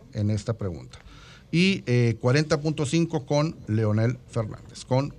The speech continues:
un cuatro punto siete por ciento también de incremento. Sobre las elecciones del dos mil veinticuatro, ahora en partidos. Si las elecciones de dos mil veinticuatro para presidente de la República Dominicana fueran hoy,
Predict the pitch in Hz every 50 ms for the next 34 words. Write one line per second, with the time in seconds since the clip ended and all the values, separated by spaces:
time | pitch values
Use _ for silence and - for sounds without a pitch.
0 | - - 123 120 120 - 131 123 123 - 120 113 117 117 113 120 117 104 117 110
1 | - 113 110 110 101 104 139 151 147 - 156 - - 101 107 123 151 170 170 -
2 | 107 107 120 127 127 120 107 101 - 95 90 - - - - - - - - -
3 | - - - - - - - - - - - - - - - - - - - -
4 | - - - 147 151 156 160 127 165 156 156 131 190 202 190 185 170 160 151 170
5 | 175 170 180 170 147 160 147 180 175 - - 120 101 92 90 90 82 82 82 -
6 | - - - - 113 123 135 147 147 147 147 147 - - 139 127 - - 160 147
7 | 110 95 82 - - - - - - - - - - - - - - - - -
8 | - - - 139 143 147 127 151 156 151 127 175 185 202 202 180 165 160 170 170
9 | 180 180 175 - 143 139 135 139 143 147 151 165 147 - 135 127 143 143 143 151
10 | 123 127 120 113 110 - 113 104 101 123 127 127 139 131 117 107 107 120 123 127
11 | 123 117 107 101 117 117 117 104 - 127 131 131 131 - 139 139 143 131 104 -